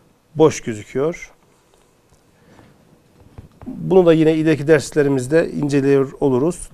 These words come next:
Directives bölümüne gelelim. Buraya baktığımızda bakın öncelikle index, fo-, index olanlar, no index olanlar, follow, no follow,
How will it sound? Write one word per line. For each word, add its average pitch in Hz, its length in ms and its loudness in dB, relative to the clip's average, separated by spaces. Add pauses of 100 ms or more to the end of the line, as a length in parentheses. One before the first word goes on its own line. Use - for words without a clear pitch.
Directives 160 540 4
bölümüne 151 340 0
gelelim. 135 460 -2 (1500)
Buraya 196 240 4
baktığımızda 165 800 2
bakın 156 380 -4
öncelikle 156 720 -2 (600)
index, 175 520 0
fo-, - 380 0
index 175 400 -2
olanlar, 135 520 -2 (580)
no 180 200 6
index 165 320 -2
olanlar, 139 240 0
follow, 165 500 2
no 175 160 6
follow, 156 600 -2